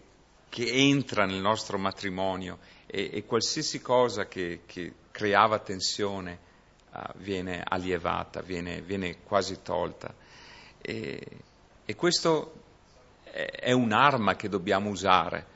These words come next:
la preghiera. Ah, ho detto arma, però, eh, sì,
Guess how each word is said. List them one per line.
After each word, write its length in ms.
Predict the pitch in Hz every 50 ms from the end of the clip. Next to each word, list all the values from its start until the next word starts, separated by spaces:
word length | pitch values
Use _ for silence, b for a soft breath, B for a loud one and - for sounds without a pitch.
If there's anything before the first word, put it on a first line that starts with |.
| b b b
la 160 | - 101 98
preghiera. 680 | - - 101 95 87 92 95 90 85 80 80 82 82 80 B B B B B B B
Ah, 360 | - - - 80 78 - - - - - - -
ho 100 | - 82
detto 360 | 85 95 90 - - 95 90
arma, 340 | 98 101 101 101 95 92 87
però, 600 | 90 - 92 87 90 98 98 82 - - - - -
eh, 160 | 82 87 -
sì, 340 | - - - - 330 302 -